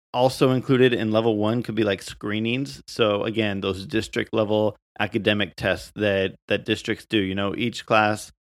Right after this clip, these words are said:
um, sets aside a day or a few days once a trimester to kind of go over these tests to see where the kids are. Um, and that's data that's taken for level one R T I,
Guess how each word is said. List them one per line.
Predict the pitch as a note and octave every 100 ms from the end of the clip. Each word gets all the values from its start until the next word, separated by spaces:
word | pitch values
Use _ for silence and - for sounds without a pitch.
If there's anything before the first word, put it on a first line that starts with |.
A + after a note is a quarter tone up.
| _ _ -
um, | G#2 G2+ F#2+ F#2+
sets | - - A2+ -
aside | A2 - G#2+ G#2+ G#2
a | G2+
day | G2+ G#2 G#2+
or | G2
a | -
few | A2
days | G#2 G#2 G#2+ G#2 G2+ - _ _ _ G2+
once | G#2+ G#2
a | G2+
trimester | A2 A2 G#2 G#2 - A2 G#2 -
to | A2
kind | A2 G#2
of | G2+ G#2
go | G#2+ G#2
over | A2+ G#2 G#2+
these | G#2 G2+ -
tests | - G#2+ -
to | -
see | - G2+
where | G2 G#2+
the | G2+
kids | - G#2+ G2 G2
are. | F2+ E2 - _ _ _ -
Um, | G2 F#2 - - _ -
and | A#2 G#2 A2+
that's | C3 -
data | E3 A#2+ A#2+ A#2+ G2+
that's | F2 -
taken | - C3 - G#2+ G2 -
for | G#2+ A#2
level | G#2+ G#2 G2+ F#2+
one | G2+ G2
R | F#2+ G2
T | - G#2
I, | G#2 F2+ F#2